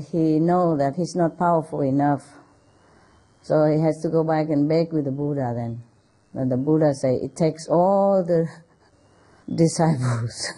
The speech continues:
<laughs> to help one mother, such a bad one.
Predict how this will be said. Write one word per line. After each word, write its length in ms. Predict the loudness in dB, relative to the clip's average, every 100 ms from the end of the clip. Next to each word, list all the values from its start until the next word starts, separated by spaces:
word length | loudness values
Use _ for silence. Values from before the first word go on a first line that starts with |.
| -6 -6
<laughs> 260 | -20 -20 -2
to 140 | 2
help 240 | 4 2 2
one 400 | 0 2 2 2
mother, 400 | 0 -2 -4 -10 -16 -20 -20 -20 _ -18
such 340 | -4 -2 0
a 60 | 0
bad 300 | 2 0 0
one. 240 | -6 -6